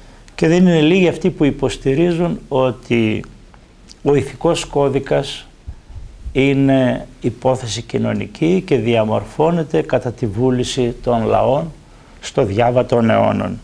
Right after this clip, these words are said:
Κατά συνέπεια, δεν είναι τίποτε γενικά αποδεκτό, διαχρονικά, αλλά είμαστε,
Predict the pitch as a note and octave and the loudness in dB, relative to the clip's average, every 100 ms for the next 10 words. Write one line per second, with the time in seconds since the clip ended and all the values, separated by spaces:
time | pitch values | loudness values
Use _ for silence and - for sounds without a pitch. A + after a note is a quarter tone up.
0 | - - - - - - - C#3+ C#3 - | -18 -20 -20 -20 -20 -20 -4 0 0 0
1 | A2+ C#3+ D#3+ F#3 F3+ F3+ F#3 - - - | 0 0 2 0 2 0 -4 -14 -20 -20
2 | - - - E3+ A#2+ A#2+ C#3+ C#3+ C#3 A2+ | -20 -20 -14 -6 -2 2 2 4 2 0
3 | - E3 D#3+ F3 E3 - E3+ E3+ F#3 - | -2 -4 0 -2 0 2 2 4 0 -6
4 | - C3+ A2 A2+ G#2+ A2+ E3 E3+ E3 D#3 | -4 0 2 0 -2 0 2 2 2 0
5 | D#3 - - D3 D3 C3 C3+ C3 - B2 | 0 -2 -2 2 2 2 0 0 -2 -2
6 | A2 A2 - A#2 A#2 A#2+ - - - - | -2 -2 0 2 2 0 -6 -18 -20 -20
7 | - C3 C3 B2 A#2+ A2+ G#2+ - - - | -2 2 2 4 4 2 0 -6 -20 -20
8 | - - - - - - C#3+ D3 C3+ - | -20 -20 -20 -20 -18 -2 0 2 0 0
9 | C3 A2+ - | 0 0 -4